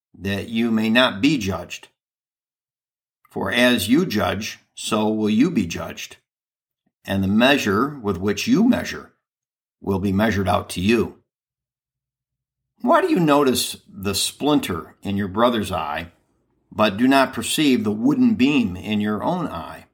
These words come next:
How can you say to your brother, "Let me remove that splinter from your eye," while the wooden beam is in your eye?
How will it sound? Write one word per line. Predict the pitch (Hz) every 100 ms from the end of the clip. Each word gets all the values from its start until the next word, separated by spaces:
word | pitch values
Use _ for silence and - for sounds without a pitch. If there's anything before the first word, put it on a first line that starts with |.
| _ _ _ _ _ _ _ _ _ _ _ _ _ _ _
How | - 226
can | 254 302
you |
say | 180 - 175
to |
your | 156 143
brother, | 123 139 120 110 - _ _ _ _ _ _ _ _ _
"Let | 311 285
me | 311
remove | 339 240 254 320 240
that | 143 127 117
splinter | - - 147 139 123
from | 104 127 117
your | 104 98 92
eye," | 95 92 82 87 _ _ _ _ _ _ _ _ _
while | - 110 104
the | 104
wooden | 107 147 127 107
beam | 131 180 127 101 120 127 -
is | 120 110
in | 127
your | 123 156 170
eye? | 82 71 71